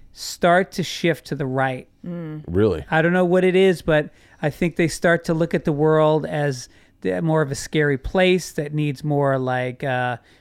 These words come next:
Speaker 1: military presence and more conservative values. And I don't know what it is, but she, when she has a really hard time with it, she just holds her tongue all the time.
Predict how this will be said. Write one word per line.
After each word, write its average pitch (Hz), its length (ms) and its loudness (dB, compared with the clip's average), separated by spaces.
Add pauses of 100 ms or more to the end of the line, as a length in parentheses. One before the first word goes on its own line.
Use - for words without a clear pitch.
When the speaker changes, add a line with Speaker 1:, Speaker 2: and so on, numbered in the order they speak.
Speaker 1:
military 170 480 2
presence 151 760 0
and 139 120 -4
more 135 180 -2
conservative 156 720 -2
values. 139 840 0
And 127 260 -4 (420)
I 160 80 0
don't 180 100 2
know 208 80 4
what 202 160 4
it 208 80 4
is, 233 220 6
but 165 160 0
she, 185 320 -2
when 170 200 0
she 196 300 0
has 170 220 4
a 135 60 0
really 139 720 2
hard 123 280 -2
time 123 320 -4
with 120 100 -6
it, 120 160 -8 (220)
she - 160 -4
just 170 160 -4
holds 156 240 0
her 156 80 0
tongue 180 260 -4
all 139 240 -2
the 139 100 -4
time. 156 460 -6